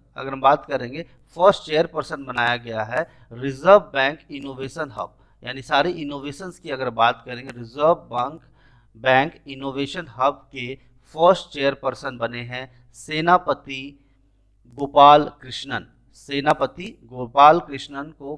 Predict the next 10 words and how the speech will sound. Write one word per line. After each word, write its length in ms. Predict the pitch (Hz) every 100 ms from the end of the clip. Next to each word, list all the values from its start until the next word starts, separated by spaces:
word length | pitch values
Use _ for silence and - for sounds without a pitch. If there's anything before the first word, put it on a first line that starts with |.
| -
फर्स्ट 380 | 160 175 170 -
चेयरमैन 400 | 135 123 127 123
बनाया 280 | 113 113 113
गया 220 | 113 107
है 140 | 135 175 _ _ 120
रिजर्व 360 | 127 120 156
बैंक 440 | 170 123 127 160 -
इनोवेशन 540 | 120 120 113 113 170 175
हब 260 | 113 98 _
का। 240 | - -